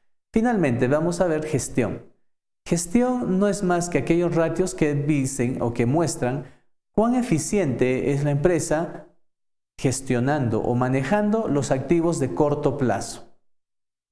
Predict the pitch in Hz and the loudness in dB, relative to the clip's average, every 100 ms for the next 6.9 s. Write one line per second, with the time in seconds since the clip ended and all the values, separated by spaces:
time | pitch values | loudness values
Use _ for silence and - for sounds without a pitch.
0 | - 123 135 131 170 175 165 139 131 151 | -4 0 0 2 2 4 2 2 2 2
1 | 147 143 135 120 - - - _ _ _ | 2 2 2 0 -2 -8 -20 _ _ _
2 | _ _ _ 123 120 180 196 170 185 190 | _ _ _ -4 0 0 0 0 0 2
3 | 185 185 180 180 175 175 190 220 - - | 2 0 0 0 0 0 0 -2 -6 -6
4 | 131 107 - - _ _ _ _ 127 127 | -4 -4 -6 -18 _ _ _ _ 0 2
5 | 127 139 151 113 104 - _ 127 123 147 | 2 2 0 -2 -4 -8 _ 0 2 2
6 | 151 156 147 117 117 - 139 160 | 2 2 2 0 -2 0 0 0